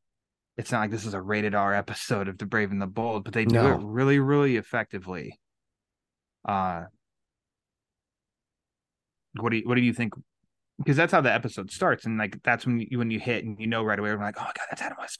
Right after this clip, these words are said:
Speaker 1: voice. Oh yeah, that's Julie Newmar's voice."
Speaker 2: Mm-hmm.
Speaker 1: And then it's confronted with the murder of the Waynes. So, how do you think all of that was dealt with?
Speaker 2: Oh, that was great.
Speaker 1: Yeah.
Speaker 2: Um,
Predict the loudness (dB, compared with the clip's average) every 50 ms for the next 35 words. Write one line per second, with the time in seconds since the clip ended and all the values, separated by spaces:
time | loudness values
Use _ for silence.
0 | -14 -16 -16 -16 -18 -20 _ _ _ _ _ _ _ _ _ _ 0 2 2 2
1 | 2 2 2 0 -2 -2 -2 0 2 4 4 4 4 4 2 0 -2 -6 -6 -2
2 | 2 2 4 4 4 2 2 2 4 4 4 4 4 2 2 0 -2 -2 0 0
3 | 2 2 2 2 -2 -4 -6 -8 -14 -12 -6 -4 -2 -2 0 0 0 0 0 -2
4 | -2 -4 -4 -2 -2 -2 -2 -4 -6 -6 -10 -12 -4 -2 0 0 0 -2 -4 _
5 | _ _ _ _ _ _ _ _ _ 2 4 6 6 4 6 4 2 2 2 2
6 | 2 2 2 0 0 0 0 2 0 0 -2 -8 -10 -10 -14 -20 _ _ _ _
7 | _ _ -4 -4 -4 -4 -6 -8 -10 -12 -14 -20 -20 _ _ _ _ _ _ _
8 | 2 2 4 4 6 4 4 4 2 -2 -4 -2 0 0 2 0 0 -4 -8 -18
9 | _ _ _ _ _ _ _ _ _ _ _ -6 -6 -6 -6 -8 -8 -6 -4 -2
10 | -2 0 -2 -2 -4 -6 -8